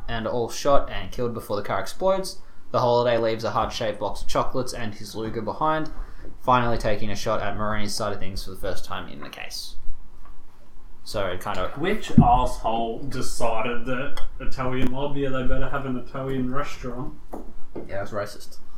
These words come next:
Speaker 2: Yeah, it's like, oh, if you look in the new El Diablo comic, he owns a Taco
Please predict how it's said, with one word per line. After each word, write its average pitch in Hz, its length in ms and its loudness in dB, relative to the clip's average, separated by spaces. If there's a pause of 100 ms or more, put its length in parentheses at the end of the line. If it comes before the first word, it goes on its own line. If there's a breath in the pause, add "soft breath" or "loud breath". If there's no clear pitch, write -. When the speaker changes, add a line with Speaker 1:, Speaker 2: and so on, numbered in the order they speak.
(120)
Speaker 2:
Yeah, 151 200 0
it's 131 120 -8
like, 135 180 -4
oh, 139 400 -2 (320)
if - 160 -6
you 143 120 -2
look 151 180 -4
in 143 120 -4
the 139 120 -2
new 139 280 -2
El 139 200 -4
Diablo 123 800 0
comic, 127 420 -2
he 127 160 -6
owns 127 220 -6
a 117 100 -8
Taco - 420 6